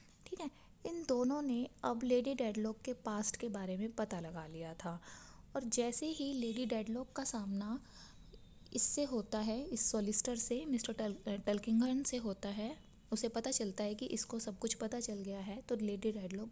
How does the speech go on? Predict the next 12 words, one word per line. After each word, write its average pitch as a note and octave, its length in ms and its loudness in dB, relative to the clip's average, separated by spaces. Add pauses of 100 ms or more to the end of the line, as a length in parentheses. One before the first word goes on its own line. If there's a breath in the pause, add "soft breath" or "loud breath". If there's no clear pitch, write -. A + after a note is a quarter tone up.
घर A3 160 -2
छोड़कर F#3+ 380 -2
चली A3 280 0
जाती F3+ 360 -4
है G#3 180 -2 (640 loud breath)
और A3+ 280 0 (120)
अपने C4 260 2
हस्बैंड A3+ 440 2
सर A#3 180 4
लेसिस्टर A3 500 2
के A#3+ 200 0
लिए G3 300 -2